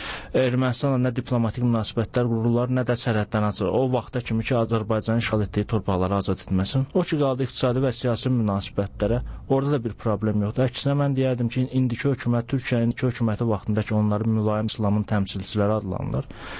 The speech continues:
Münasibətlərdə daha da irəliləmə qeyd, e, e, olunur. Erdoğan bir neçə dəfə Bakıya gəlmişdi, Türkiyənin baş naziri, və hər dəfə də vurğulayırdı ki, Azərbaycanla Türkiyə arasında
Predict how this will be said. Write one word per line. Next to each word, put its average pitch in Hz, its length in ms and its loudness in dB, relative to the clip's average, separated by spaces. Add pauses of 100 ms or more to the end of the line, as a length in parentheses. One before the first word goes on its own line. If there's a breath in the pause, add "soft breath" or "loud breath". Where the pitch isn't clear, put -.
(380 loud breath)
Münasibətlərdə 151 800 2
daha 147 200 2
da 127 80 2
irəliləmə 117 500 2
qeyd, 101 280 0
e, 95 160 2 (100)
e, 104 180 0
olunur. 110 480 2 (440 loud breath)
Erdoğan 131 460 0
bir 139 120 2
neçə 117 220 -2
dəfə 113 200 2
Bakıya 113 380 0
gəlmişdi, 98 460 0
Türkiyənin 101 360 2
baş 101 220 -2
naziri, 110 260 2
və 143 80 2
hər 127 100 -4
dəfə 120 160 0
də 110 120 0
vurğulayırdı 110 480 2
ki, 131 120 2
Azərbaycanla 117 640 0
Türkiyə 113 300 0
arasında 107 300 0